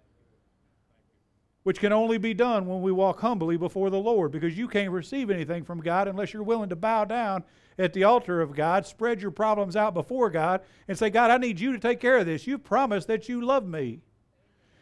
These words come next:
You promised that doesn't matter what comes against me, that you are my strong tower, that you are the righteous right hand that holds me above all things." All of the promises that we've declared over and over and over in this place,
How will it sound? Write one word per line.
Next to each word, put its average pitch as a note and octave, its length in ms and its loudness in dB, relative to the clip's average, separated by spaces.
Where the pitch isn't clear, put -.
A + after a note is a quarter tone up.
You A#3+ 140 -4
promised B3 500 0
that F3+ 200 -4
doesn't A3+ 260 2
matter A#3 220 2
what A3+ 180 0
comes A#3+ 220 -2
against A#3 420 -6
me, C#3+ 220 -4
that D3 200 -10
you C4 140 -4
are A#3+ 80 2
my A3+ 140 0
strong B3 360 -4
tower, A3 400 2
that D#3 220 -8
you B3 140 -4
are A3+ 80 0
the A3+ 100 -2
righteous A#3 400 -2
right A#3+ 160 0
hand A#3 240 -4
that A#3 80 -2
holds A3 320 0
me A#3 80 -2
above A#3+ 300 0
all A#3+ 180 2
things." A#3 380 -6
All A3+ 160 0
of G3+ 80 -4
the F#3 40 -12
promises A3+ 460 -6
that F3+ 100 -6
we've G3 200 -8
declared G3 420 -2
over A3 320 -8
and G#3 80 -6
over A#3+ 220 -2
and G#3 100 -4
over A#3+ 220 -4
in G3 40 -10
this F#3+ 140 -8
place, A#3+ 380 -8